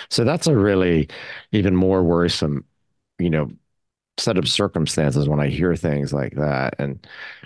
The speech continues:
for the audience, when I hear people have had more than one surgery or difficulty with a side and, and multiple revisions or something like that, I'm always more suspicious about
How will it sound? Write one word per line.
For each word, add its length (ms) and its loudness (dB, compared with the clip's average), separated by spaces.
for 100 0
the 120 2
audience, 680 2
when 100 2
I 100 0
hear 200 2
people 400 0
have 100 -2
had 200 0
more 280 0
than 300 0
one 220 2
surgery 760 0
or 100 0
difficulty 560 -2
with 180 0
a 60 0
side 800 0
and, 220 -4
and 160 0
multiple 480 0
revisions 540 0
or 60 -2
something 300 -2
like 160 -2
that, 160 0
I'm 100 0
always 200 0
more 140 0
suspicious 560 -4
about 580 -2